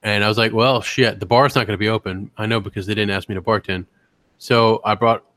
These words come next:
I have a little, uh, it's a theater flask. The theater flask is tiny, but it's,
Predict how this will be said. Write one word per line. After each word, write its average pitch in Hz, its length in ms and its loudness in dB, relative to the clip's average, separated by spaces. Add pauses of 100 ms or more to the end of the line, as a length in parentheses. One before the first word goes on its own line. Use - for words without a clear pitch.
(160)
I 113 80 0
have 120 120 -2
a 110 40 -6
little, 143 380 4
uh, 123 80 2
it's 127 160 -4
a 110 40 -10
theater 160 360 2
flask. 95 480 -8 (520)
The 101 60 -20
theater 180 240 -2
flask 113 320 -2
is - 220 -14 (180)
tiny, 117 380 -4 (360)
but 107 140 -12
it's, 104 120 -12